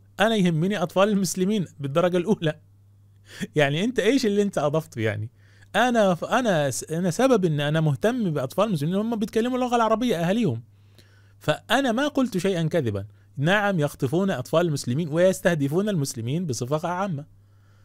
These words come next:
وما بياخدوش من أبناء السويدين إلا قليل. نسبة الو-، السويدين، يعني أنا عايز أفهم،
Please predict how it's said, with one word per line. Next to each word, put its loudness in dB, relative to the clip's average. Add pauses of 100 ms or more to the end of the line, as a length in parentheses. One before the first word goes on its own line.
(280)
وما 4
بياخدوش 0
من -2
أبناء -2
السويدين -2
إلا 0
قليل. -4 (120)
نسبة -2
الو-، -2
السويدين، -2 (220)
يعني -4
أنا 2
عايز 4
أفهم، -2